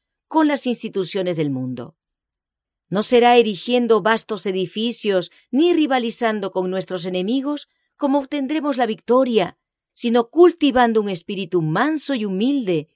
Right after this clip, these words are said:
como el de Cristo. Más vale la cruz con esperanzas frustradas, pero con la vida eterna después,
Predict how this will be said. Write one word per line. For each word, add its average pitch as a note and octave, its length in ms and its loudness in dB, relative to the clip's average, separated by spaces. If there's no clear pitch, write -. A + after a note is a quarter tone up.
como G#3+ 320 0
el C#3+ 100 -4
de C#3+ 120 -6
Cristo. C3 640 -10
Más E3+ 220 0
vale A3 260 4
la G#3+ 140 4
cruz G3+ 320 -2
con F#3 160 0
esperanzas F#3 680 -2
frustradas, F#3 840 0
pero G3 220 0
con G3+ 100 0
la F#3+ 120 2
vida G3+ 180 0
eterna G3 500 -2
después, G#3 600 0